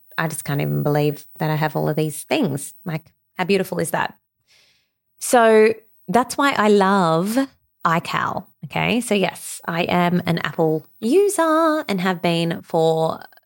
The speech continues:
forever and love it and highly recommend it. So putting those actions on your calendar and hitting that button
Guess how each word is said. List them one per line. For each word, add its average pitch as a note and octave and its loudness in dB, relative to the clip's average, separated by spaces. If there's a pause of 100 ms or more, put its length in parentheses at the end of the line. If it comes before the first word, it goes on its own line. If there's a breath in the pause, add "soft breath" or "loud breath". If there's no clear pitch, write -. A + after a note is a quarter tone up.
(160)
forever G3 2 (100)
and F3 2
love D#3+ 2
it - -6 (160)
and F3 0
highly D#3+ 2
recommend D#3 -2
it. - -6 (880)
So A3+ 4 (100)
putting E4 0 (180)
those G3+ 4 (240)
actions G#3+ -2 (180)
on A3 4 (100)
your F#3 4 (220)
calendar F#3 0 (280)
and G3 4
hitting A#3+ 2
that F3+ 0 (200)
button G#3+ 0